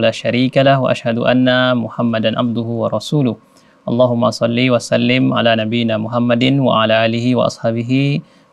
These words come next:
wa man tabi'ahum bi ihsanin ila yaumiddin wa ba'du.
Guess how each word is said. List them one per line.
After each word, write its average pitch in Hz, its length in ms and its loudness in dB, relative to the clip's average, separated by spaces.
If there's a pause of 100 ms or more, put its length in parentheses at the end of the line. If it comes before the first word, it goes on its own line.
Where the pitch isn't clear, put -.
wa 120 80 2
man 117 240 0
tabi'ahum 117 480 0
bi 117 160 -6
ihsanin 117 400 0
ila 110 240 -2
yaumiddin 117 400 -2
wa 110 160 -2
ba'du. 110 320 0